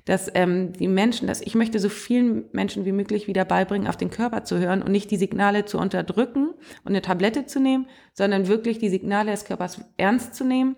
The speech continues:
und darauf zu reagieren, also dem Körper wieder vertrauen, zu vertrauen, weil viele, ähm, kämpfen gegen den Körper an. Und da habe ich eben die, meine wichtigsten Schritte, weil das war für mich genauso ein Prozess, ich musste da auch durch.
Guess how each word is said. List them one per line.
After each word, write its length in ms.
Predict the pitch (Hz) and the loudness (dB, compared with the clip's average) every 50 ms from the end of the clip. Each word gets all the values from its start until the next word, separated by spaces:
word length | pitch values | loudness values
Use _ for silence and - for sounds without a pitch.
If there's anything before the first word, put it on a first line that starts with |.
| - - - - _ | -8 -16 -20 -14 _
und 140 | - 196 190 | -4 2 2
darauf 280 | 185 180 185 190 185 | 4 4 4 2 0
zu 120 | 190 - 180 | 0 -4 -2
reagieren, 640 | 170 185 180 175 170 160 170 185 170 160 156 156 - - - - | 2 2 2 2 2 0 0 0 0 0 -2 -4 -10 -16 -14 -6
also 160 | - - 175 | -2 0 2
dem 160 | 180 180 175 175 | 2 2 2 2
Körper 320 | - 208 202 202 202 180 | 2 2 4 4 2 2
wieder 160 | 190 180 175 | 2 2 0
vertrauen, 680 | 175 - - - - - 180 185 170 151 156 - - - - - | 0 0 -4 -2 -2 -2 0 0 -2 -2 -4 -8 -10 -16 -20 -14
zu 160 | - - 202 | -6 -4 -2
vertrauen, 460 | 185 - - - - 180 175 170 170 165 | -2 -2 -2 -2 -2 0 0 0 0 0
weil 80 | 165 | -2
viele, 420 | 160 - - 214 220 208 196 196 - - | -2 -2 0 2 2 2 2 0 -2 -4
ähm, 240 | 175 175 175 180 175 - | -4 -4 -4 -4 -8 -8
kämpfen 320 | - 214 190 170 - 190 170 | -6 -6 -6 -4 -6 -6 -4
gegen 160 | 175 175 185 | -2 -2 0
den 120 | 175 180 | -2 -2
Körper 320 | 170 - 190 180 185 180 - | 0 -2 -2 0 0 0 2
an. 320 | 165 151 233 262 285 - - _ _ _ _ _ _ _ _ _ - - | 2 2 2 0 -2 -8 -16 _ _ _ _ _ _ _ _ _ -8 -2
Und 280 | - 180 190 190 185 - | 0 2 2 2 0 -2
da 200 | - 190 196 185 | 0 2 4 4
habe 140 | 190 208 202 | 4 2 2
ich 140 | 214 220 - | 0 0 0
eben 420 | - 208 190 208 202 190 - - | 0 0 0 0 -2 -4 -8 -10
die, 180 | - - - - - - - | -10 -10 -10 -10 -12 -8 -2
meine 380 | 190 202 202 220 233 233 208 | 2 2 4 4 4 2 2
wichtigsten 420 | 190 226 226 - - - - - 170 | 0 0 -2 -4 -8 -8 -8 -10 -8
Schritte, 320 | - - 202 196 214 190 | -6 -6 -6 -4 -2 2
weil 120 | 175 170 165 | 2 4 4
das 180 | 170 175 170 | 4 2 0
war 100 | 165 170 | 0 -2
für 100 | - 190 | -2 -2
mich 200 | 180 170 180 175 | -2 -2 -2 -2
genauso 340 | - 175 170 160 165 180 208 | -4 -2 -2 0 0 -2 -2
ein 60 | 220 | -4
Prozess, 340 | 220 226 226 - - - - | -6 -6 -6 -4 -4 -4 -4
ich 120 | 214 190 | -2 -2
musste 200 | 202 196 190 - | -4 -4 -2 -2
da 140 | 185 175 - | -2 0 0
auch 160 | 190 170 170 | 0 -2 -2
durch. 240 | - - 240 262 240 | -2 -4 -4 -4 -4